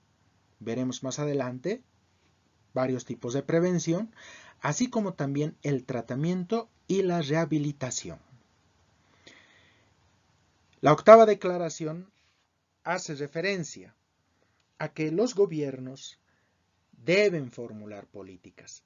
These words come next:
estrategias y planes de acciones nacionales como parte de un sistema nacional de salud completo, y esto que esté en coordinación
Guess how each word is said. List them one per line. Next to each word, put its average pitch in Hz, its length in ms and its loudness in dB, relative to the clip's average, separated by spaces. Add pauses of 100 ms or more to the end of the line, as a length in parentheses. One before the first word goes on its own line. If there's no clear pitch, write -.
estrategias 180 1080 -6 (160)
y 175 140 -4
planes 226 840 -4 (1500)
de 175 180 0
acciones 175 720 -4
nacionales 104 760 -14
como 170 300 -2
parte 220 440 -2
de 151 80 -6
un 151 100 -8
sistema 120 440 -12
nacional 110 500 -14
de 98 120 -16
salud 104 360 -18
completo, 151 580 -2 (420)
y - 160 2
esto 170 280 0
que 127 100 -4
esté 120 160 -4
en 165 120 0
coordinación 131 840 -4